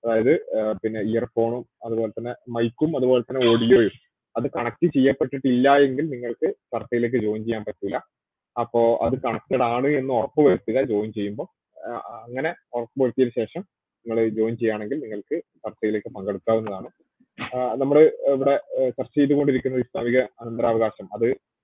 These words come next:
ആ, നമ്മൾ പറഞ്ഞു, സമത്വം എന്നുള്ളത് ബ്ലൈൻഡ് ആയ അബ്സല്യൂട്ട് ആയ ഒരു ഇക്വാളിറ്റി അല്ല അവിടെ കാണുന്നത്, മറിച്ച് നീതിയാണ് എന്നുള്ളതാണ്. ഓരോരുത്തർക്കും കൊടുത്ത ഉത്തരവാദിത്തത്തിന്റെയും ബന്ധത്തിന്റെ ചെയിന്റെയും മറ്റു കാര്യങ്ങളെയും എല്ലാം അടിസ്ഥാനത്തിൽ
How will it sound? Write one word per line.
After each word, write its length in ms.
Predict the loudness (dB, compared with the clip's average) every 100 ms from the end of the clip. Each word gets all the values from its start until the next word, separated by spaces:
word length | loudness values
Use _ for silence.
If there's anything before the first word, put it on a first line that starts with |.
| _ -10
ആ, 120 | -8 -6 -8 -10 -12 -14 -10
നമ്മൾ 160 | -4
പറഞ്ഞു, 320 | 4 4 4 0
സമത്വം 600 | 0 0 -2 4 6 6
എന്നുള്ളത് 300 | 0 -2 -2
ബ്ലൈൻഡ് 440 | 2 4 4 4
ആയ 280 | 4 2 0 -6 _ _ -6
അബ്സല്യൂട്ട് 500 | -6 2 4 4 4
ആയ 80 | 2
ഒരു 140 | 2
ഇക്വാളിറ്റി 640 | 0 4 8 8 6 4
അല്ല 180 | 4 4
അവിടെ 220 | 2 2 -2
കാണുന്നത്, 400 | -6 -6 -10 -10
മറിച്ച് 260 | -12 -10 -8
നീതിയാണ് 760 | -4 2 2 4 4 2 0
എന്നുള്ളതാണ്. 460 | -6 -8 -10 -10 -6
ഓരോരുത്തർക്കും 640 | -2 -2 -2 -6 -14 -8
കൊടുത്ത 360 | -4 -4 -4 -6
ഉത്തരവാദിത്തത്തിന്റെയും 880 | -4 -4 0 0 0 -10 -8 -8 -6
ബന്ധത്തിന്റെ 440 | -8 -8 -8 -8
ചെയിന്റെയും 520 | -6 -4 -4 -4 -4
മറ്റു 200 | -6 -12 -8
കാര്യങ്ങളെയും 380 | -6 -4 -2 0
എല്ലാം 240 | 0 0
അടിസ്ഥാനത്തിൽ 560 | 0 -6 -8 -8 -8